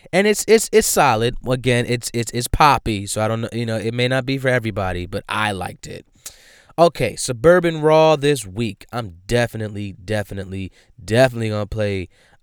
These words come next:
a little bit of this one. I gotta play a little bit of something. So, World's Fair, uh, the group, uh, the group from, uh, the crew from Queens,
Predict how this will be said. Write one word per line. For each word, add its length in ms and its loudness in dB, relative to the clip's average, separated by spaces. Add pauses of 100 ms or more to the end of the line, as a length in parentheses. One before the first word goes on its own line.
a 80 -4
little 320 -2
bit 160 -6
of 100 -8
this 260 -10
one. 240 -18
I 100 -12
gotta 260 -6
play 180 -10
a 80 -8
little 240 -8
bit 240 -12 (140)
of 120 -12
something. 480 -10 (280)
So, 480 -2 (1200)
World's 540 2
Fair, 500 -4 (640)
uh, 340 -4
the 60 -8
group, 500 -4
uh, 220 -4
the 80 -8
group 300 -8
from, 260 -8
uh, 240 -6
the 140 -16
crew 280 -2
from 180 -12
Queens, 640 -8